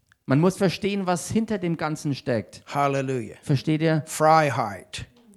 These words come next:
Speaker 1: Liberty,
Speaker 2: People's
Speaker 1: freedom.
Speaker 2: freedom to make their own choice
Speaker 1: Die Freiheit des Volkes, ihre eigene Wahl zu treffen.
Speaker 2: about the important things for their life.
Speaker 1: Über die wirklich entscheidend wichtigen Dinge ihres Lebens.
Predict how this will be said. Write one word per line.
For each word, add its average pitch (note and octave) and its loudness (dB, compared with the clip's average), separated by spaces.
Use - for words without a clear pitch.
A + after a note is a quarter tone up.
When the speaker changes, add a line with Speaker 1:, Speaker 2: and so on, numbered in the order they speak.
Speaker 1:
Liberty, F#3 6
Speaker 2:
People's F3 4
Speaker 1:
freedom. F3+ 6
Speaker 2:
freedom C#3+ 0
to C3+ -6
make D3+ -2
their B2+ -6
own C#3+ -4
choice - -2
Speaker 1:
Die C#3+ 4
Freiheit F3+ 6
des E3+ 0
Volkes, E3+ 4
ihre C#3+ 2
eigene D#3+ 0
Wahl D3+ 2
zu D#3 0
treffen. D3 -2
Speaker 2:
about D3 0
the D3 -4
important F3+ 0
things D3 -4
for C3 -10
their A#2 -6
life. A2 -10
Speaker 1:
Über D#3+ 8
die D3+ 6
wirklich G3+ 4
entscheidend D#3 2
wichtigen D3 0
Dinge C#3 2
ihres C3 0
Lebens. G#2+ -2